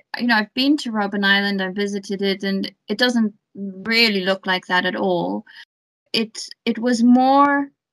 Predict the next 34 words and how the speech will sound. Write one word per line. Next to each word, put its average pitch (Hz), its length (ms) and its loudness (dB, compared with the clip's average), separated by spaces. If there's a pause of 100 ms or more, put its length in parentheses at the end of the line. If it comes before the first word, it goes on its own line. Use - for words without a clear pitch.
(560)
just 247 340 -8
something 233 500 -4
that 202 120 0
I 208 100 0
created 208 680 -4
in 202 160 -2
my 190 160 -4
mind, 202 720 0 (480)
and 214 440 2
then 214 600 0 (580)
it 214 220 -2
was, 214 760 0 (1040)
it 240 180 -2
was 240 160 2
also 285 280 4
based 226 420 2
a 226 60 2
little 240 260 2
bit 220 160 0
on 214 180 4
a 208 240 0
place 226 360 -2
that 214 180 2
I 208 160 4
visited 208 580 -2
as 202 220 0
a - 20 -2
s-, - 260 -8
as 196 180 -4
a 196 60 -2
child. 202 680 2
We 196 120 0
went 196 400 -2
to, 214 420 0